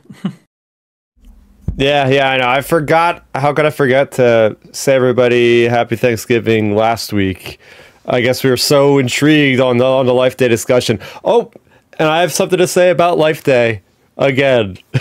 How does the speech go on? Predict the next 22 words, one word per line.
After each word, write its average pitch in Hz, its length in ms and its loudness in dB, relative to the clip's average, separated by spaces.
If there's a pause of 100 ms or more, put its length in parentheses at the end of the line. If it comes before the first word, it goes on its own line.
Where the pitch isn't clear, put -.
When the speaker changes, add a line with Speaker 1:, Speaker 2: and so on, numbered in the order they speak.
Speaker 2:
<laughs> - 320 -16
That's 175 200 0
my 165 140 2
week 160 180 0
in 151 100 0
Star 139 380 0
Wars. 120 320 0 (260)
I 240 120 0
watched 214 420 -2
it 190 140 0
again. 127 380 0 (580)
I 196 160 2
was 220 160 -2
crazy 214 300 0
Speaker 1:
Oh - 40 0
my 220 120 2
Speaker 2:
enough 208 140 2
to - 80 0
watch 190 180 2
Speaker 1:
gosh. - 20 2
Speaker 2:
Holiday 185 300 2
Special 151 500 0